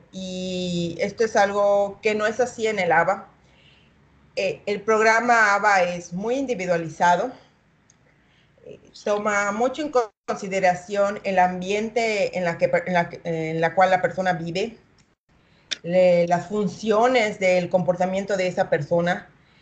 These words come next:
y lo-, los programas de reforzamiento y también hasta orígenes médicos que la persona pueda tener.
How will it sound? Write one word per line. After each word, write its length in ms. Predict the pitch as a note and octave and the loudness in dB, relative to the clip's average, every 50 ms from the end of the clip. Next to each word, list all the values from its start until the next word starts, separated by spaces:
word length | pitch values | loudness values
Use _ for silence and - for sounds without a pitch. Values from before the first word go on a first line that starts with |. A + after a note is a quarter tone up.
| _ _ _ _ _ _ - | _ _ _ _ _ _ -6
y 760 | G3 G3 G3 F#3+ F#3+ F#3 F#3 F#3 F3+ F3+ F3 F3 E3+ E3+ - - - | -2 0 0 0 0 -2 -2 -4 -2 -2 0 -2 -2 -4 -8 -12 -6
lo-, 260 | - F#3 G3 F3+ - F#3 | 0 4 4 4 4 4
los 180 | F#3+ F#3 - | 0 0 2
programas 500 | - G3 F#3 F#3+ G#3 A3 A#3 A#3 A#3 A3 | 0 0 2 2 2 2 4 2 2 2
de 160 | G#3 G3 F#3+ | 4 2 2
reforzamiento 1300 | F3 F3 F3 F3 F3+ F3 E3 _ - E3+ - F3+ F3 F3+ F#3+ F#3+ F#3+ F#3+ F#3+ F#3+ - G3+ G#3 A#3+ - - | 2 2 -2 -4 -4 -6 -8 _ -12 -6 -2 -2 -2 -2 -2 -4 -4 -4 -6 -6 -4 -4 -4 -4 -6 -8
y 60 | A3 | -6
también 500 | - - G#3 G#3+ A3 A#3 B3+ C#4 C4 - - _ _ - | -2 -2 0 0 2 0 0 0 -2 -6 -8 _ _ -8
hasta 580 | - G3 F#3 - - G#3 G3+ G3 G3 G3 F#3 - | -8 -8 -6 -2 2 4 4 4 4 2 0 -2
orígenes 480 | - G#3+ G#3+ A3+ - C4+ B3 A#3 G#3 F3 | -4 -4 -4 -2 0 -2 0 -2 -2 -6
médicos 800 | F#3+ F#3+ F#3+ F#3+ G3 G3+ G3 - G#3 G3 F#3+ F3+ F3 F3+ - - | -4 0 0 0 0 -2 -6 -4 0 2 2 2 0 -2 -8 -10
que 300 | - F3+ F3 E3+ E3 E3 | -6 -4 -4 -2 -2 -2
la 160 | E3 E3 - | -2 -2 0
persona 420 | F3+ E3 - G3 F#3 F#3 F3+ F3+ | -2 -4 -2 -2 -2 -2 -2 0
pueda 300 | - F#3+ F3 F3 F3 E3+ | 4 4 4 4 2 0
tener. 380 | - F3 E3+ G3+ G#3 G3+ G3+ | -2 -2 -2 0 -2 -4 -4